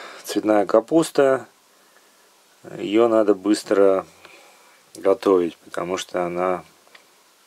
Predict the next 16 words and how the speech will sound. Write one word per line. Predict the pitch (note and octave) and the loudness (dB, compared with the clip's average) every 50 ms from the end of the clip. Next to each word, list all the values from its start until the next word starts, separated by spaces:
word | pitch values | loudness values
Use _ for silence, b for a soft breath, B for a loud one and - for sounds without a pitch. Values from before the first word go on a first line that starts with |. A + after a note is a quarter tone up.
| _ _ _ _ _ _ _ - - - _ _ _ _ _ _ _ _ - - - - - - | _ _ _ _ _ _ _ -20 -20 -20 _ _ _ _ _ _ _ _ -16 -14 -14 -14 -8 -4
покрывается | - A2 A2 A#2 A#2+ A#2+ A#2+ A2+ G#2 - - F#2+ | -2 2 4 6 6 6 6 4 2 0 -4 -8
вот | F#2+ - | -6 -2
такими | - G#2 - - A2 G2+ G2 | -2 -2 -2 -2 -6 -4 -2
вот | F#2+ F#2+ F#2+ | -2 -4 -2
пятнами. | - A2 G#2 F#2+ - F2 F2+ E2+ E2+ E2+ E2+ - - _ _ _ b b b b b b b b b b b b b b b b b b b b b b b b b b b _ _ - | 0 0 0 0 0 -6 -16 -14 -14 -16 -16 -18 -20 _ _ _ b b b b b b b b b b b b b b b b b b b b b b b b b b b _ _ -20
Очень, | E2+ - - - F#2 F#2 F2+ | -16 -14 -12 -12 -12 -12 -12
причем | E2 - F#2+ - - G#2+ G#2 G2+ | -10 -8 -6 -4 -2 -2 0 0
очень | G2+ F#2+ - G#2+ G#2+ G#2+ G2+ | -2 -2 -2 -2 -2 0 2
быстро. | G#2 G2+ F#2 - - - F2+ E2+ - B B B B B B B B B B B | 2 2 2 0 -4 -4 -6 -6 -8 B B B B B B B B B B B
Ее | F#2 F#2 F2+ F2+ F2+ | -16 -14 -12 -10 -8
надо | F2+ F2+ F2+ F2 E2+ F2 | -8 -8 -8 -6 -8 -8
быстрее | E2+ - E2 - - - G#2+ G#2 | -8 -8 -10 -8 -4 -2 0 0
что-то | F#2 - - F#2+ F2 - | 0 -2 -8 -10 -12 -12
с | - - | -10 -8
ней | G#2 G2+ G2+ | -8 -8 -6
делать. | F#2+ F#2+ G2+ G2 F#2 F2 E2 - | -2 0 0 2 2 0 -4 -8